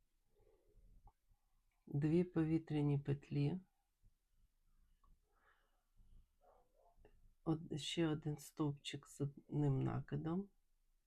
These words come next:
І ще один сюди ж стовпчик з одним накидом.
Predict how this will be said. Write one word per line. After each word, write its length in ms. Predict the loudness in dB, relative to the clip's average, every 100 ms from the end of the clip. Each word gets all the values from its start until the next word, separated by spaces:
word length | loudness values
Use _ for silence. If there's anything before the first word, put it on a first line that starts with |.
| _ _ _ _ _ _ _ -20 -20 -20 -20 _ _ -20 -20 _ _ _ -20 _
І 160 | 0
ще 300 | 0 0 2
один 420 | 4 4 4 2 2
сюди 360 | -2 -2 -2
ж 140 | -4 -10
стовпчик 640 | -4 -2 -2 -2 -6 -6
з 80 | -10
одним 380 | -2 0 2 0
накидом. 640 | -2 -6 -16 -12 -10